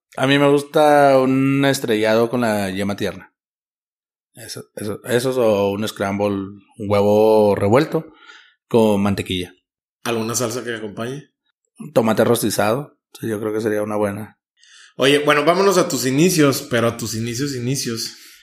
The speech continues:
Speaker 2: Yo creo que todos pudiéramos participar en esta pregunta, siendo chefs o no siendo chefs. Creo que todos tenemos un alimento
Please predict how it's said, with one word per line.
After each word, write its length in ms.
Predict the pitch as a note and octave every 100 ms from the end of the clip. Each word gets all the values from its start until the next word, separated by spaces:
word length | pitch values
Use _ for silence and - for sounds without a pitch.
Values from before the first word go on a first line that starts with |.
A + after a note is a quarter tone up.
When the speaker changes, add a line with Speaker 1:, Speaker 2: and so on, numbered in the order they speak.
| _ _ _ _
Speaker 2:
Yo 140 | C3+
creo 180 | B2+ C#3+
que 140 | D#3+ D#3
todos 760 | D#3 D#3 D#3 - - - _ _ _ _
pudiéramos 1040 | - B2 A#2+ B2+ C#3+ D3 B2 G#2 - - _ _
participar 600 | A2+ G2 G#2 G#2+ A2 A#2
en 100 | B2+
esta 280 | B2+ C3+ C3
pregunta, 720 | A#2 A2 B2 A#2 G#2+ A2 _
siendo 300 | - A2 A2+
chefs 320 | A2+ A#2+ A2
o 60 | A#2
no 120 | A#2
siendo 260 | A#2 A2+ A2+
chefs. 400 | B2 A2+ - - - - _ _ _ -
Creo 160 | A#2
que 80 | A#2+
todos 240 | B2+ B2+ B2+
tenemos 280 | A2+ A#2 A#2+
un 100 | B2
alimento 720 | A#2+ A#2 A#2 A#2 A2+ G#2